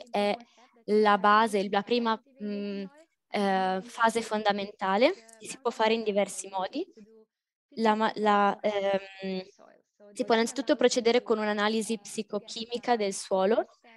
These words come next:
per capire quali sono i, eh, componenti principali, per esempio il P H, la, ehm,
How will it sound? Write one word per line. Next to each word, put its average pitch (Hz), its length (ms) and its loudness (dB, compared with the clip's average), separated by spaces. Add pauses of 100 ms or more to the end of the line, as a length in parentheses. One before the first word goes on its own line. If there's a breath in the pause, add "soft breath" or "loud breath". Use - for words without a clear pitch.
(140)
per 214 360 2
capire 208 800 2
quali 208 240 0
sono 202 580 -2
i, 202 340 -4 (260 loud breath)
eh, 196 200 0
componenti 214 680 -4
principali, 202 800 -2
per 190 160 -4
esempio 190 600 -2
il 190 100 -4
P 196 300 -8
H, 220 760 2 (320 loud breath)
la, 202 640 2
ehm, 180 720 -2